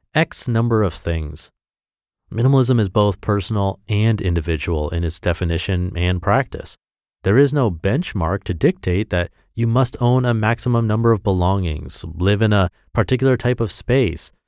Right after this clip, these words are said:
or adopt a particular lifestyle in order to qualify as a minimalist.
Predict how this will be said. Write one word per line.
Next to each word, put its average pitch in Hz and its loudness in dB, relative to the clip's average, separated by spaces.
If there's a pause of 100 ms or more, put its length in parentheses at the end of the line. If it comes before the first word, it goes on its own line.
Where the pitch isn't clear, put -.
(160)
or 78 0
adopt 90 2
a 92 0
particular 92 0
lifestyle 87 0
in 98 0
order 98 2
to - -6
qualify 90 0
as 98 0
a 104 2
minimalist. 101 -2